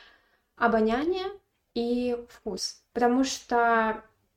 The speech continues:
мастер должен хорошо улавливать и распознавать малейшие вкусовые оттенки шоколада или ингредиентов, которые он туда добавляет.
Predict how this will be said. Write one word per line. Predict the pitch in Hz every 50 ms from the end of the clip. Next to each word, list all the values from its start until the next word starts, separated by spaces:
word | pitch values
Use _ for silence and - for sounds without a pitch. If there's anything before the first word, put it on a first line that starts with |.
| _ -
мастер | 240 240 247 277 330 339 - - - 247 226 208
должен | 202 196 233 240 240 240 233 233 - 233 226 226 226
хорошо | - 233 240 240 - 254 240 233
улавливать | - - 214 214 208 208 226 285 320 302 294 233 214 214 - - -
и | 226 226 226 226 220
распознавать | 226 220 - - 220 214 214 214 226 247 262 - -
малейшие | 233 220 208 214 226 240 233 - 233 220
вкусовые | - - 226 - - 208 202 220 220
оттенки | 214 214 214 - 220 220 226 220 220 - 220 208 202 196 196 196 196 - - - - - - - - - _ -
шоколада | - - - - - 208 196 202 208 240 294 330 302 277 269 262 254 247 247 240 240
или | - 226 226 220 220 214 208 208 202 - -
ингредиентов, | 240 233 226 220 214 202 202 202 214 254 277 285
которые | - 220 - 208 208 208
он | 214
туда | - - 214 208
добавляет. | 233 233 240 240 226 233 196 185 180